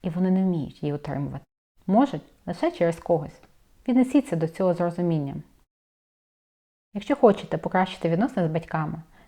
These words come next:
запрошую на консультації. Посилання на запит під цим відео.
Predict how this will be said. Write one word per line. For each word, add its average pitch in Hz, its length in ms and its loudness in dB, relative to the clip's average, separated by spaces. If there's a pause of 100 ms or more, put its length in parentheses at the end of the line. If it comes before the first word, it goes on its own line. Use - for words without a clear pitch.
запрошую 196 420 2
на 156 60 -2
консультації. 151 760 -6 (600)
Посилання 220 500 2
на 208 120 2
запит 330 360 -4 (440)
під 208 140 -10
цим 277 140 6
відео. 147 340 0